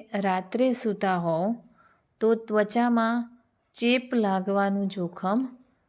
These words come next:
રહેલું છે. તેની સાથે ત્વચા સંબંધિત અન્ય સમસ્યાઓ પણ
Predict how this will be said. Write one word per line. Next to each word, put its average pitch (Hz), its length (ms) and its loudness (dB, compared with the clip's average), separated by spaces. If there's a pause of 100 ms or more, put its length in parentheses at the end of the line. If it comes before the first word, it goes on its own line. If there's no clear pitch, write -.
(160)
રહેલું 185 580 -2
છે. 175 220 -10 (600)
તેની 226 280 6
સાથે 208 460 2 (680)
ત્વચા 226 480 2
સંબંધિત 202 960 0 (640)
અન્ય 240 400 4
સમસ્યાઓ 190 880 -2
પણ 202 400 -2